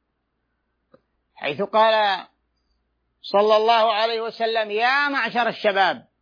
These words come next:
من استطاع منكم الباءة فليتزوج، فإنه أغض للبصر وأحصن للفرج،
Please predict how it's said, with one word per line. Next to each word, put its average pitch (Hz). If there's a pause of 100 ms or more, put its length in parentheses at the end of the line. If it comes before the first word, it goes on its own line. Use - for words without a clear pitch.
(1120)
من 165
استطاع 247
منكم 262
الباءة 254
فليتزوج، 247 (1300)
فإنه 247
أغض 247
للبصر 247
وأحصن 233
للفرج، 233